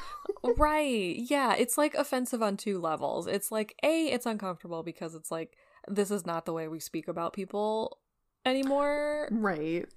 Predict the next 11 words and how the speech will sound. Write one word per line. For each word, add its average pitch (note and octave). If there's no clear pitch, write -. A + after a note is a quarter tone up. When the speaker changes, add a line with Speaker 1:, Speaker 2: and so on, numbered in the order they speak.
Speaker 1:
Like, E3+
we E3+
have, E3+
right, D#3+
new D#3+
words D#3+
now -
that -
are -
more E3+
respectful F#3